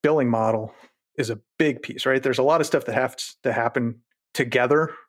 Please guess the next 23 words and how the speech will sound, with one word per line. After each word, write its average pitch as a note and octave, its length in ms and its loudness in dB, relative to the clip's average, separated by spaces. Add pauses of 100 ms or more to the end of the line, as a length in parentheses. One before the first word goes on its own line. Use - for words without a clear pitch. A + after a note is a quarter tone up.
(320)
Ideally, C3+ 360 2
we C3 120 2
fix B2+ 240 -2
that A#2 180 -2
billing C3 240 2
model C3+ 240 4
right A#2+ 180 2
away, B2 340 2 (320)
'cause, A2 100 -4
I A2+ 60 2
mean, A2 220 -2 (300)
that's C#3 160 0
legislation. A#2+ 640 0
Let's A#2 140 0
just - 240 -4 (360)
fucking A#2+ 360 -6 (280)
get A#2+ 140 2
over A#2+ 220 2
it - 20 0
and A#2+ 80 -6
get A#2 120 2
it - 120 -6
done. B2 360 -2